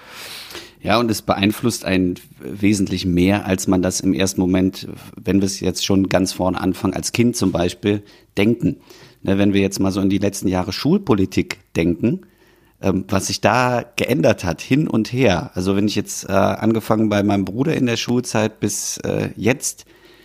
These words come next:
ist so viel passiert und so viel Entscheidung immer hin und her und, äh, man denkt, man, äh, wird gleich irgendwie, ja, unterrichtet oder erzogen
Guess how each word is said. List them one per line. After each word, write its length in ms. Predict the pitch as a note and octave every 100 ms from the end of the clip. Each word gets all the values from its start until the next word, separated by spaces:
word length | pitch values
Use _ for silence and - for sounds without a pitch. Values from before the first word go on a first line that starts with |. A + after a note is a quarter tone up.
| _
ist 220 | - F#2+ -
so 200 | A#2 F#3
viel 260 | - D3
passiert 540 | - G#2+ - D#3 D#3+ G2
und 100 | F#2
so 100 | B2+
viel 160 | -
Entscheidung 640 | G#2 - A#2 C#3+ C3 F#2+
immer 180 | F#2+ G2+
hin 260 | G2 C#3 D3+
und 220 | G2 -
her 380 | C3+ A2 C3+ -
und, 340 | G#2 G#2 - -
äh, 260 | G2 G2+ G2
man 260 | F2+ G2 F#2
denkt, 460 | A2+ D#3+ - -
man, 340 | A2 A2 A2 A2 _ _ _ _ _ -
äh, 140 | G2+ F#2+
wird 320 | G2+ A#2+ -
gleich 400 | - F#2 B2 D3+ -
irgendwie, 480 | C3 C3 C#3 C#3+ C#3+ - _ _ _ _ -
ja, 160 | F#2
unterrichtet 580 | F#2 - - - - B2+
oder 220 | F#2 F#2
erzogen 640 | E2 - G2+ B2 C#3 D#3